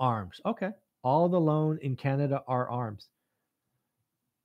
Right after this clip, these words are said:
Why would a construction company like arms? I guess because they get lower rate. I mean, again, uh, I don't know if this is true. Read it in the articles, but who knows? Could be fake news. But I heard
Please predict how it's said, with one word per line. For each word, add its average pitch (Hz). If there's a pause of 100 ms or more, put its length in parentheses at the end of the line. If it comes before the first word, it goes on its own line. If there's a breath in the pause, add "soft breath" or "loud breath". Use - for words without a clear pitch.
(180)
Why 151
would 262
a 208
construction 165
company 127
like 120
arms? 107
I 160
guess 214
because 190
they 180
get 170
lower 175
rate. 196
I 180
mean, 180
again, 170 (1300)
uh, 87 (240)
I 151
don't 190
know 196
if 190
this 190
is 185
true. 180 (100)
Read 139
it 160
in 156
the 151
articles, 156
but 123
who 143
knows? 135
Could 139
be 127
fake 131
news. 135 (500 soft breath)
But 147
I 185
heard 185